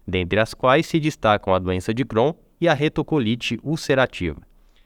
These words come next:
E para abordar esse vasto universo e destacar a importância desse tema à nossa sociedade,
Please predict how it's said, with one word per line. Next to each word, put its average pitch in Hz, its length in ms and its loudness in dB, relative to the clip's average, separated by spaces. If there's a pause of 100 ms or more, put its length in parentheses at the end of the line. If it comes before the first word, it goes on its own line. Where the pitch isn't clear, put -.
(180)
E 98 100 -4
para 113 240 2
abordar 107 400 2
esse 110 220 -4
vasto 127 360 0
universo 104 640 0 (320)
e 98 40 -4
destacar 113 440 -2
a 139 40 0
importância 143 580 0
desse 151 240 -2
tema 101 240 2
à 95 40 2
nossa 95 260 0
sociedade, 107 720 0